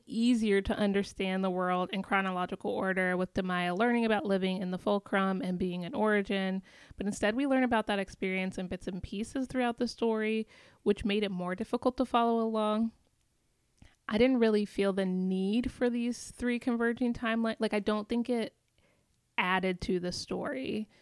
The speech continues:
in any way to have it told to the audience in this way, because, like, our m-, characters,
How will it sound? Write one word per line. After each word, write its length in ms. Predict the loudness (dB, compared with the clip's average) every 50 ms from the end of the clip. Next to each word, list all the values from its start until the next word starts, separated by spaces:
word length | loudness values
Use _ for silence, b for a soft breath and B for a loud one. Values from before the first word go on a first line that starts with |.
| b b b
in 160 | -2 -2 0
any 220 | 0 0 0 -2 -2
way 280 | -4 -4 -4 -4 -6 -6
to 120 | -6 -6
have 400 | -8 -6 -4 -4 -4 -4 -4 -8 -10 -10 -6
it 200 | -6 -6 -4 -4
told 300 | -6 -4 -4 -6 -6 -6
to 80 | -6
the 160 | -6 -6 -6 -4
audience 480 | -4 -2 0 0 2 2 2 2 0
in 80 | -2 0
this 240 | 0 0 -2 -2 -2
way, 200 | -2 0 0 0
because, 360 | 0 -2 -2 0 0 0 0
like, 160 | -2 -4 -4 -6 _ _ _ _ -2
our 80 | 0 0
m-, 240 | 2 2 0 -2 -4 _ _ _ _ -18 -16 -8
characters, 960 | 0 2 4 6 6 4 2 -2 -2 -2 -2 0 0 0 -2 -2 -4 -6 -12